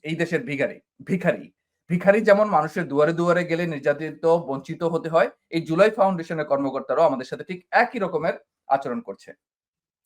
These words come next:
আরেকজন তার হয়রানির কথা তুলে ধরে বলেন, "আমরা আন্দোলনে আহত হয়েছিলাম, আ, সমস্যা ছিল না তো। তোমরা আমাদের ব্যবস্থা করতা না, কোনো সমস্যা ছিল না। কিন্তু ব্যবস্থা করার নাম করে কেন প্রহসন সৃষ্টি করলা?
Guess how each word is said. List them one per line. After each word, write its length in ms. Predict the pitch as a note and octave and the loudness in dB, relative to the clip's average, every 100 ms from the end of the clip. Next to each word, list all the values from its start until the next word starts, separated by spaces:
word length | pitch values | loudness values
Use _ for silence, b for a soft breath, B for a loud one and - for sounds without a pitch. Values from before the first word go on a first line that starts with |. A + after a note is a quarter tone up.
| _ _ _ _ | _ _ _ _
আরেকজন 400 | D3+ E3+ E3+ F3 | 4 4 4 4
তার 180 | E3+ D#3 | 6 8
হয়রানির 380 | D3 D#3 D#3 D3+ | 8 6 0 -2
কথা 200 | D3+ D3+ | -2 -2
তুলে 180 | C#3 | -6
ধরে 180 | C3 C3+ | -6 -4
বলেন, 300 | B2 A#2+ F3 - _ _ _ | 0 0 0 -10 _ _ _
"আমরা 340 | C3+ C#3+ C#3+ | 4 8 8
আন্দোলনে 500 | C3+ C#3 C#3+ D#3 D#3 | 6 0 0 0 2
আহত 280 | B2 F3+ G3 | 0 2 0
হয়েছিলাম, 580 | E3 B2 - G#2+ B2 F3 _ _ _ | -2 -6 -8 -8 -8 -10 _ _ _
আ, 220 | - A2 | -4 -4
সমস্যা 480 | - F3 F#3 - E3+ - _ - | 0 0 0 0 -6 -10 _ -14
ছিল 220 | B2+ G2+ | -10 -10
না 160 | - - | -12 -16
তো। 180 | - - _ _ _ _ _ _ | -20 -20 _ _ _ _ _ _
তোমরা 520 | D#3 D#3+ F#3+ A3+ - | -2 6 8 6 2
আমাদের 280 | C3+ D#3 D#3 | -4 -2 4
ব্যবস্থা 380 | D3+ A3 A#3 D3+ | 4 4 0 -6
করতা 300 | G#2+ _ F2 | -6 _ -10
না, 80 | A2 | -6
কোনো 160 | D#3 | -6
সমস্যা 400 | E3 E3 D#3+ - | -6 -6 -6 -8
ছিল 180 | F#2+ G2 | -14 -16
না। 160 | G2 F#2+ | -16 -12
কিন্তু 220 | E3 D#3+ | -8 4
ব্যবস্থা 400 | D3+ F#3 G3+ G#3+ | 4 4 2 2
করার 260 | G#3 G3+ F3+ | 6 4 4
নাম 300 | E3+ A3 B3 | 4 4 2
করে 260 | C3+ A2 | -8 -10
কেন 300 | - E3 A3+ | -2 0 2
প্রহসন 400 | G#3+ C#3+ - A#2+ | -2 -6 -6 -18
সৃষ্টি 300 | _ F#3 - | _ -20 -20
করলা? 360 | F#2+ G2+ D#2 | -16 -14 -14